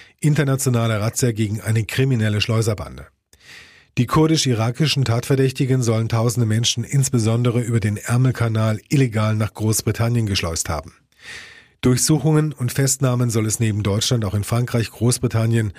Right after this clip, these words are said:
und den Benelux-Staaten geben. Allein in Nordrhein-Westfalen gibt es achtundzwanzig Durchsuchungsobjekte. Mehr als siebenhundert Bundespolizisten sind im Einsatz. Insgesamt sollen fünfundzwanzig europäische Haftbefehle vollstreckt werden.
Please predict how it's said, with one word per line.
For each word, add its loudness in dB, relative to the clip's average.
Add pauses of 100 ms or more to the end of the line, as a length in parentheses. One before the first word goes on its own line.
(220)
und 0
den 0
Benelux-Staaten 0
geben. -6 (960)
Allein 4
in 4
Nordrhein-Westfalen 0
gibt -2
es -4
achtundzwanzig 0
Durchsuchungsobjekte. 0 (340)
Mehr 2
als 0
siebenhundert 2
Bundespolizisten 0
sind 0
im -2
Einsatz. -2 (800)
Insgesamt 2
sollen 2
fünfundzwanzig 0
europäische 0
Haftbefehle -2
vollstreckt -4
werden. -10